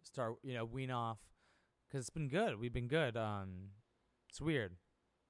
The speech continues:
I don't know why. It's just been good. So, kinda all day, you know, I'll just, like, smoke weed and try and do productive shit. Um,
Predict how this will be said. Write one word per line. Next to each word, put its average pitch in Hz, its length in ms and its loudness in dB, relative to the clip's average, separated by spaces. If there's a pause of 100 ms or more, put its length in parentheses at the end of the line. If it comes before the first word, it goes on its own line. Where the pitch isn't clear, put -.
(760)
I 120 40 -2
don't 127 160 0
know 120 100 -2
why. 127 260 -2
It's 95 100 -10
just - 120 -12
been 123 180 -4
good. 117 340 2 (1500)
So, 127 600 2 (1400)
kinda 175 260 4
all 143 200 6
day, 139 320 4
you 143 60 0
know, 135 120 0
I'll 127 80 -2
just, 120 180 -6
like, 123 160 -4
smoke 147 380 -2
weed 135 200 -2
and 123 80 -6
try 135 160 -2
and 123 100 -6
do 123 100 -6
productive 120 480 0
shit. - 560 -2 (1200)
Um, 101 840 -2